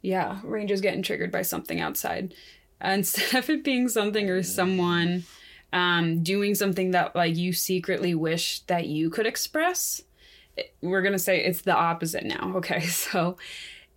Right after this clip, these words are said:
it's something someone else does that you also do that maybe you're unaware of that you do, and maybe in a different capacity, but you still do it. Unless someone points it out to you,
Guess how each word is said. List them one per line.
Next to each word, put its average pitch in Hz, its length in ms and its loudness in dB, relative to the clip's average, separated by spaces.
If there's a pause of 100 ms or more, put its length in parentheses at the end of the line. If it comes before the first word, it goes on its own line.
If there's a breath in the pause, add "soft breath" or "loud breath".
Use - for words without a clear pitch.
(140)
it's 202 240 2
something 226 320 2
someone 226 400 0
else 185 240 4
does 185 600 4
that 180 220 -2
you 170 380 0
also 233 560 2
do 160 460 -2
that 185 160 2
maybe 202 220 2
you're 262 360 4
unaware 226 640 4
of 170 400 0
that 165 240 2
you 160 160 2
do, 160 360 -2 (120)
and 196 160 2
maybe 196 240 2
in 202 80 2
a 185 60 2
different 180 320 -2
capacity, 180 800 0
but 165 260 0
you 180 100 0
still 196 320 0
do 175 320 2
it. - 240 -4 (400 loud breath)
Unless 233 760 0
someone 269 340 2
points 240 320 0
it 180 80 2
out 214 260 2
to 262 120 -2
you, 285 400 0